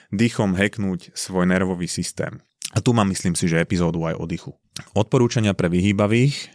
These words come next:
A keď sa ten vzťah stane príliš blízkym, a tak ten systém spustí poplach. A hovorí, že "Dusím sa, potrebujem priestor, odíď odtiaľto." A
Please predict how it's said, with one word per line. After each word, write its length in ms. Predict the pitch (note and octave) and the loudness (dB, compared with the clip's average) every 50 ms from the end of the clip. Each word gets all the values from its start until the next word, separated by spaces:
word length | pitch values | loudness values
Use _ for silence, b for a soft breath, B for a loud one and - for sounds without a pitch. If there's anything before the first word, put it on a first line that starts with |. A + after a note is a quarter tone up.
| _ - - | _ -12 -6
A 380 | - F2+ F2 F2 E2 E2 E2+ E2 - _ _ _ - - | -4 -2 0 2 2 2 2 0 -4 _ _ _ -18 -4
keď 160 | - - A2+ | 0 0 2
sa 120 | - - D3+ - | 2 2 0 2
ten 240 | B2+ G2+ F#2 D#2 - - | 0 0 -2 -2 -4 -6
vzťah 400 | - - - - G#2+ G#2+ F2+ - - - - | -8 -4 0 2 2 2 2 0 -4 -12 -14
stane 320 | - - - F#2+ F2+ F2+ E2+ | -12 -6 -2 0 0 0 0
príliš 480 | - - F#2+ G#2 A2+ A#2+ G#2 E2+ F2+ | 0 2 2 4 4 4 2 0 0
blízkym, 640 | D#2+ F2 E2+ E2+ D#2+ - - - E2+ F#2 G#2+ B2 C#3+ B B B B B B B - | 0 2 2 2 2 0 -2 0 0 2 2 2 0 B B B B B B B -4
a 240 | - F2+ E2+ F2 F2 | 0 2 2 2 2
tak 240 | - F#2+ - - - | 0 -2 -4 -4 -2
ten 160 | - G2 F2+ | -2 -2 0
systém 580 | - - A#2 - - B2 A2 G#2 G#2 G2+ F#2 - _ _ _ | 0 -2 -2 -2 0 0 2 2 2 2 0 -2 _ _ _
spustí 480 | - - - - G#2 F#2+ - - - - | -12 -10 -4 0 0 0 0 -2 -4 -2
poplach. 560 | - E2 D#2 - D2 - - - - - b b b b b - | 0 -2 -2 -2 -4 -6 -6 -10 -12 -16 b b b b b -6
A 240 | F#2+ F#2+ F#2+ F#2+ F#2+ | -4 0 0 2 2
hovorí, 320 | G2+ G2 F#2+ F#2+ F#2+ F2+ | 2 2 2 2 0 0
že 80 | E2 F2 | -2 -4
"Dusím 400 | E2+ F2 A#2+ B2+ - - B2+ A2+ | -4 -2 -2 0 0 2 0 0
sa, 160 | G#2 - - | 0 -2 -2
potrebujem 480 | - - - B2 A#2+ A2+ G#2+ G#2+ G2+ G2 | -2 -4 -4 -2 0 0 0 0 0 0
priestor, 400 | - G2+ G2 - - G2+ F#2+ F#2+ | 0 0 0 0 0 -2 -2 0
odíď 420 | - - G#2 G#2 G#2 G2 F2 F2 | 0 0 0 2 2 2 2 0
odtiaľto." 380 | E2 - E2+ F2 - - - - _ B B B B - | -2 -4 -8 -10 -12 -14 -16 -18 _ B B B B -10
A 400 | - F#2 F2+ F#2 F#2 F#2 F#2 | -4 -2 0 0 2 0 -2